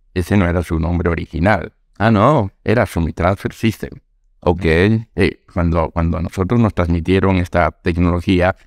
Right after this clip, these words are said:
Speaker 1: porque debo decir con todo orgullo que casi fuimos los primeros en empezar a asumirla
Speaker 2: Ok.
Speaker 1: y a difundirla.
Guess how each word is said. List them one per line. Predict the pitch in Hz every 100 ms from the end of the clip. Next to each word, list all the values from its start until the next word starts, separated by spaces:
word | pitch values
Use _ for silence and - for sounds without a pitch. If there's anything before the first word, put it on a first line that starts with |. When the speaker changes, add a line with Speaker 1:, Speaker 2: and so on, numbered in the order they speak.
| _ _
Speaker 1:
porque | 92 92
debo | 92 98 92
decir | 82 104
con | 87 80 92 - _ _ _
todo | 113 104
orgullo | 95 98 104
que | 92 95 _ _ _
casi | 90 92
fuimos | 92 107 110
los | 98 -
primeros | 95 107 107 101 92
en | 82
empezar | 90 85 95 95
a |
asumirla | 95 95 104 90 107 - _
Speaker 2:
Ok. | 101 - 147 - 87
Speaker 1:
y |
a | 90
difundirla. | 87 90 90 98 98 101